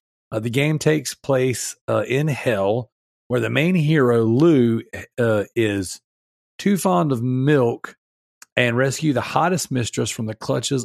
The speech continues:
of a fat clown. Uh, the game consists of four levels and chapters representing different areas of hell, such as the hellish Big Whack fast food cafe, skeleton slums, and the red light district.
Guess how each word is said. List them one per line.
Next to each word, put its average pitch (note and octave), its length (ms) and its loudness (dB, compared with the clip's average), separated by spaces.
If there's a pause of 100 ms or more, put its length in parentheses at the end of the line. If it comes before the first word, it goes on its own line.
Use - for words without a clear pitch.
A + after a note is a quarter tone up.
of A2 120 -4
a G2 140 -4 (280)
fat A2+ 240 0 (100)
clown. E2+ 540 -4 (600)
Uh, A2 80 -8
the A#2 120 -2
game D#3 260 0
consists C3 400 -4
of A2+ 100 -4
four F#3+ 240 2
levels A#2 480 0 (140)
and B2+ 180 -4
chapters G2+ 600 -4
representing A2+ 500 -4
different C#3 320 -2
areas B2+ 300 -2
of B2 80 -2
hell, F#2+ 400 -6 (360)
such A#2+ 140 -2
as A2 220 -2
the F#2 240 -4
hellish E3 600 -2 (380)
Big D3 260 2
Whack B2 380 0
fast A#2+ 380 -6
food A#2+ 180 -2
cafe, C3 540 -2
skeleton C3 420 -2
slums, A2 360 -4
and F#2+ 120 -8
the E2 60 -10
red G2 180 -2
light G#2 240 -2
district. F#2+ 400 -10